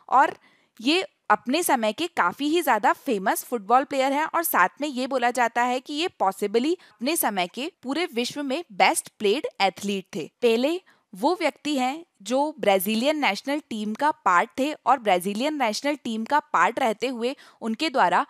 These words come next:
वर्ल्ड कप चैंपियनशिप जो है उसे तीन बार जीता गया। इनके द्वारा वर्ल्ड कप चैंपियनशिप फुटबॉल से संबंधित जीती गई थी नाइनटीन फिफ्टी एट में, नाइनटीन सिक्सटी टू में और नाइनटीन सेवेंटी में। नाइनटीन फिफ्टी एट में जब उनके द्वारा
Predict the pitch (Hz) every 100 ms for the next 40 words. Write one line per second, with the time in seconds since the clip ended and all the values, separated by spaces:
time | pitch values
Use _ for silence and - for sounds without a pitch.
0 | _ _ 180 196 226 269 349 359 - 226
1 | 175 220 233 247 320 247 330 247 - 226
2 | 349 - 240 226 220 214 190 180 160 160
3 | 147 - - - 226 233 320 302 240 294
4 | 226 190 185 - 294 - 254 190 208 208
5 | - 262 - 247 170 185 190 277 294 220
6 | 190 190 277 226 214 247 254 208 220 294
7 | 220 180 180 254 277 269 - - 320 -
8 | 202 196 214 247 262 - - - 196 196
9 | 196 277 285 277 254 - 320 - 214 202
10 | 220 294 - _ - 311 247 170 175 269
11 | 392 - 202 175 175 185 170 156 _ _
12 | 202 208 226 330 370 285 - 330 - 214
13 | 226 254 277 285 254 226 277 269 247